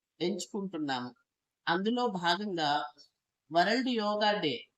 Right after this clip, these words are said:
అయాచిత సొమ్ము వ్యతిరేక దినోత్సవముగా పాటించుట ద్వారా మనలోని మనో సాధనను ప్రపంచానికి తెలియజెప్పాలని,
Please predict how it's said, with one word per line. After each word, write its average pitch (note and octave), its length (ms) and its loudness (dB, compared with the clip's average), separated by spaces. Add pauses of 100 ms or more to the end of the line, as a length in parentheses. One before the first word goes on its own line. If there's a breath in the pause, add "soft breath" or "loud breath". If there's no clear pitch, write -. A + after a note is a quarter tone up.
(500)
అయాచిత G#3+ 760 2 (560)
సొమ్ము G#3 640 -2
వ్యతిరేక A3 580 0 (140)
దినోత్సవముగా F3+ 1000 -2 (640 loud breath)
పాటించుట A3+ 580 4
ద్వారా D#3 560 2 (180)
మనలోని G3+ 840 0
మనో E3+ 400 0
సాధనను G3+ 840 -2 (360)
ప్రపంచానికి A3 760 -2
తెలియజెప్పాలని, E3+ 1120 -2